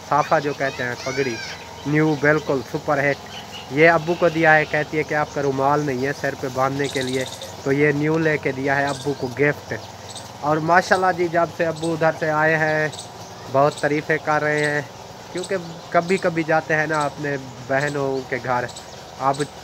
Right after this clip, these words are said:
پانچ سال بعد تقریباً گئے ہیں اپنی بہن کے گھر۔ تو عرفان بھائی کی جو امی ہے، وہ بھی بہن ہے ابو کی، ان کے گھر بھی گئے ہیں، انہوں نے بھی دعوت، ان کی دعوت کھائی ہے۔ احمد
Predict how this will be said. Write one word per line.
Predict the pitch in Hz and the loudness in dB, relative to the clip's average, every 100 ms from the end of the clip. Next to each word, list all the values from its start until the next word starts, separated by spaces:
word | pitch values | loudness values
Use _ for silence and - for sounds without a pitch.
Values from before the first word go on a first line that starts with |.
| - | -4
پانچ | 147 151 165 - | 2 4 4 2
سال | 147 143 131 | 0 0 0
بعد | 139 143 | 0 0
تقریباً | - 135 135 131 127 | -4 -2 -2 -2 0
گئے | 127 131 | 0 0
ہیں | 127 127 | 0 -4
اپنی | 120 135 113 | -4 -6 -2
بہن | 123 127 127 | -2 -2 -4
کے | 120 | -6
گھر۔ | 120 120 - - - - - | -4 -6 -8 -16 -16 -18 -6
تو | 120 120 120 120 120 - - - - | -4 -2 -2 -4 -6 -10 -14 -16 -8
عرفان | 139 127 147 151 156 | -8 0 4 4 4
بھائی | 139 147 | 2 0
کی | 147 143 | 0 -4
جو | 143 | 0
امی | 143 151 147 147 | 0 0 -2 2
ہے، | 143 139 - - - - - 120 | 2 0 -4 -16 -16 -16 -14 -2
وہ | 127 143 | 2 2
بھی | 143 147 147 120 | 2 0 0 2
بہن | 139 151 151 | 2 4 2
ہے | 147 143 143 | 2 2 0
ابو | 139 139 147 147 | -4 -2 -2 2
کی، | 139 | 0
ان | 135 | 2
کے | 151 139 | 0 2
گھر | 139 139 | 2 2
بھی | 143 131 | 0 0
گئے | 139 143 | 2 2
ہیں، | 143 143 - - - - - | 2 0 -2 -14 -16 -18 -6
انہوں | 131 151 | 0 4
نے | 156 | 4
بھی | 147 139 | 2 0
دعوت، | 139 143 147 143 | 2 2 0 -2
ان | 147 147 | -6 -6
کی | 156 | -4
دعوت | 147 147 147 - | 0 2 0 -2
کھائی | 151 147 151 | -2 -2 0
ہے۔ | 147 139 - | 0 -2 -6
احمد | 135 147 151 | -4 -4 -4